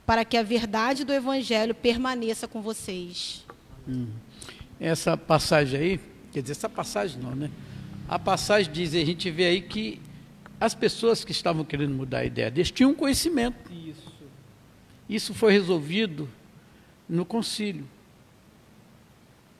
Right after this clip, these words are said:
Speaker 2: Porque às vezes você tem, a-, as pessoas não conhecem,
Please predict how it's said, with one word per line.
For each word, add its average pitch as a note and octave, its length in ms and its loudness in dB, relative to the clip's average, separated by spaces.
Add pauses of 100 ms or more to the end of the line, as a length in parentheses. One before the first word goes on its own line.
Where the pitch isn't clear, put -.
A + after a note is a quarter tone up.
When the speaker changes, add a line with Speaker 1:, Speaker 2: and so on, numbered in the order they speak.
(240)
Speaker 2:
Porque F#3+ 200 2
às G3 160 4
vezes A3+ 220 2
você G#3 300 -2
tem, F3+ 500 2 (880)
a-, E3 260 -2
as F#3 100 -2
pessoas A3 460 4
não A3 140 0
conhecem, F3+ 520 2